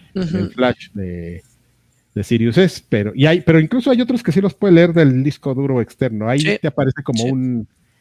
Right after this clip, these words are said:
Speaker 1: en el juego, cuando lees los juegos del, del disco duro, aparecen un, unos, creo que es con una flechita o algo,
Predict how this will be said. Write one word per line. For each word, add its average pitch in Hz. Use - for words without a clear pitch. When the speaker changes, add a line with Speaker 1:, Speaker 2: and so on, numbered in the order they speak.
Speaker 1:
en 120
el 131
juego, 175
cuando 131
lees 151
los 170
juegos 151
del, 101
del 107
disco 127
duro, 160
aparecen 117
un, 123
unos, 131
creo 131
que -
es -
con 123
una 127
flechita 101
o 101
algo, 107